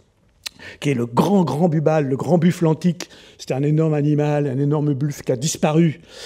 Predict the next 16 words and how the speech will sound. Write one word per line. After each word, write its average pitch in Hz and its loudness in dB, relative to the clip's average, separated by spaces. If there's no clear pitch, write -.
et 151 2
qui 160 -2
était 160 0
gigantesque. 170 4
Euh, 135 4
au 135 4
musée 143 -2
du 143 -2
Bardo 135 0
à 143 4
Alger, 139 0
il 143 -2
y 143 0
en 135 -2
a 135 -2
un 160 0